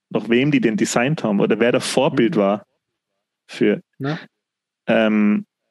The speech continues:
Speaker 1: das muss ich jetzt, ich, ich erzähle das jetzt und es ist aber selber nur Podcast-Wissen, gell? Das habe ich selber nur s-, in einem
Speaker 2: Sehr
Speaker 1: Podcast
Speaker 2: gut.
Speaker 1: gehört, aber anscheinend ist der in Bill Clinton nachempfunden.
Speaker 2: Okay.
Speaker 1: Was ich
Speaker 2: Weil, weil?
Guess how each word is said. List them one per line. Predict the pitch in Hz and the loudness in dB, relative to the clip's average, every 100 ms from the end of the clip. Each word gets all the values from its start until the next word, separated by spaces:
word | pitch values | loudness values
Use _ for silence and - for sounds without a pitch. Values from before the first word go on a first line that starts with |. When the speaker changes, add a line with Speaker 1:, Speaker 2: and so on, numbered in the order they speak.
| - | -2
Speaker 1:
das | 123 - | -2 2
muss | 202 | 2
ich | 220 | 4
jetzt, | 185 | 2
ich, | 139 139 135 - | 0 0 -2 0
ich | 139 | 0
erzähle | 135 - 185 | 2 2 2
das | 202 175 | 2 2
jetzt | 185 - | 0 0
und | - 131 | -2 0
es | 127 | 0
ist | 143 143 | 0 0
aber | 131 | 0
selber | 123 - 139 175 160 | -2 0 2 2 2
nur | 139 147 165 | 2 4 2
Podcast-Wissen, | 147 - 147 - 101 101 - 101 - 107 | 0 -2 -4 -2 -2 -2 -2 -2 0 0
gell? | 101 107 | 2 2
Das | 110 | 0
habe | 120 | 0
ich | 120 | 0
selber | - 143 143 | 2 2 2
nur | 131 147 | 4 2
s-, | 147 - | 2 -2
in | - 127 | 0 0
einem | 120 | 0
Speaker 2:
Sehr | 151 | 0
Speaker 1:
Podcast | - 151 | -2 -2
Speaker 2:
gut. | 190 | 0
Speaker 1:
gehört, | 143 - - - - | -2 -2 -8 -6 -2
aber | 120 123 | 0 0
anscheinend | 175 185 180 | 0 2 2
ist | 170 - | 2 2
der | 151 | 2
in | 151 135 | 2 2
Bill | 165 | 0
Clinton | - - 277 - | 2 2 2 4
nachempfunden. | 104 107 - - - 113 - - - _ _ _ _ _ _ _ _ _ _ _ _ _ _ _ 165 | 0 0 -2 -6 -4 -4 -4 -8 -10 _ _ _ _ _ _ _ _ _ _ _ _ _ _ _ -6
Speaker 2:
Okay. | 139 117 123 139 - - - - | -4 -4 -6 -6 -10 -14 -20 -8
Speaker 1:
Was | - 123 - | -4 -2 -2
ich | - - | -4 -6
Speaker 2:
Weil, | - 117 113 127 | -8 -8 -10 -12
weil? | 107 113 139 196 | -10 -6 -4 -6